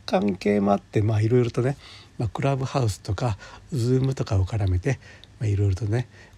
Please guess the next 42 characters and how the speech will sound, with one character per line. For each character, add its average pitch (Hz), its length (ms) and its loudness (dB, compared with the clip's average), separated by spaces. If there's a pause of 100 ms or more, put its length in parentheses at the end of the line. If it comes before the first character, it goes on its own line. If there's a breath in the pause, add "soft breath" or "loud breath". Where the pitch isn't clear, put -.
(120)
ク - 80 -6
ラ 117 140 0
ブ 107 60 -6
ハ 110 180 -6
ウ 104 40 2
ス 101 140 -4
囲 101 60 0
碁 95 140 0
会 92 200 -2
と 98 120 -10
か、 104 200 -4 (100)
Zoom 104 400 0
囲 101 60 0
碁 98 140 -4
会 90 200 -6
と 117 120 -10
か、 135 180 -4 (420 loud breath)
朝 123 240 -2
囲 107 60 2
碁 104 140 2
会 98 180 -6
と - 100 -8
か - 100 -12
ね、 131 240 -4
ま - 100 -12
あ、 - 20 -4
い 123 40 -4
ろ 131 100 -4
ん 120 60 -2
な 120 100 -2
こ 113 80 -8
と 107 100 -8
を 101 40 -2
や 92 100 -4
っ 90 40 -10
た - 140 -10
り 107 80 -4
し - 80 -6
て 101 140 -10
ま 101 100 -2
す - 80 -8
と。 - 160 -20